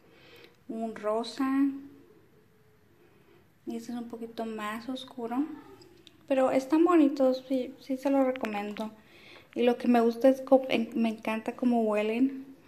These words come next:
Am, el precio creo que sí vale la pena porque sí se ve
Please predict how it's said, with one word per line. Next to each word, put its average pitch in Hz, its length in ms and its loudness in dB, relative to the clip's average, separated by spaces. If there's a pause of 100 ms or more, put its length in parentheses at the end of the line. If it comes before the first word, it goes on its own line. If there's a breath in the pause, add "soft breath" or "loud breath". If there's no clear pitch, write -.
Am, 196 640 -6 (960 loud breath)
el 240 160 -2
precio 269 460 4
creo 311 200 2
que 302 120 2
sí 269 760 2 (160)
vale 247 420 0
la 247 180 0
pena 214 420 -4
porque 214 260 -6
sí 214 220 -6
se 214 160 -4
ve 202 260 -6